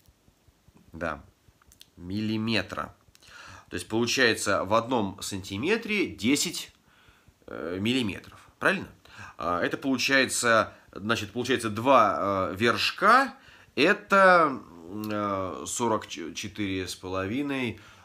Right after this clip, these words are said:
ну, грубо говоря, ну, получается девять сантиметров примерно, получается, по-нашему, да, если считать. Правильно я понимаю? Я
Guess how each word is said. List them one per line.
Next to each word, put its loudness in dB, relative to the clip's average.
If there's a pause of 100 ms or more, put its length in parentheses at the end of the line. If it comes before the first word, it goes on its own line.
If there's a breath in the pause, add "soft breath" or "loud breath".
(100)
ну, -2
грубо 4
говоря, 4
ну, -4
получается -4
девять 4
сантиметров -2 (200)
примерно, -8 (120)
получается, -10
по-нашему, -6 (320)
да, -6
если -10
считать. -12 (400 soft breath)
Правильно 0
я -2
понимаю? -12 (340 soft breath)
Я -6